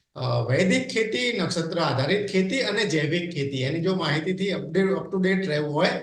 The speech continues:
તો તમારે કામા ઇન્ટરનેશનલ ઓર્ગેનિકની જે YouTube ચેનલ છે, એ પણ એક રીતે એની મુલાકાત પણ લેવી જોઈએ. તો પલકેશભાઈ, આપનો ખૂબ ખૂબ આભાર. જે એક બહુ જ જરૂરી વિષય હતો, પણ જે ખરેખર આપણા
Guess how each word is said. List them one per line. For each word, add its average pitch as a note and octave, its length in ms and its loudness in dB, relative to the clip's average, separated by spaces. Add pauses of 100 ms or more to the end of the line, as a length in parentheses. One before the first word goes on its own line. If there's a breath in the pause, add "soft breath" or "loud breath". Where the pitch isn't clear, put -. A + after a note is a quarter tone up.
(220 loud breath)
તો F3+ 80 -4
તમારે F3 560 0
કામા E3+ 460 0
ઇન્ટરનેશનલ E3+ 500 -2
ઓર્ગેનિકની D#3+ 600 -2
જે D3 260 -2
YouTube C#3 220 -4
ચેનલ C3 280 -2
છે, - 380 -2 (140)
એ D3+ 100 -4
પણ D#3 340 -4
એક D3+ 240 -4
રીતે C#3 220 -2
એની D#3 260 -2
મુલાકાત C3+ 520 -4
પણ D#3+ 360 -4
લેવી B2 280 0
જોઈએ. A#2+ 200 0
તો C#3+ 80 -4
પલકેશભાઈ, E3+ 380 0
આપનો - 420 -2 (260 loud breath)
ખૂબ G#3 280 2
ખૂબ A#3+ 180 -2
આભાર. G3 460 4
જે G#3 80 4
એક G#3+ 560 0
બહુ F#3+ 320 2
જ G#3+ 120 -2
જરૂરી G#3 400 4
વિષય F#3+ 260 4
હતો, C#3 360 0
પણ D#3+ 160 -2
જે G#3 560 4
ખરેખર G#3+ 460 2
આપણા G3+ 520 4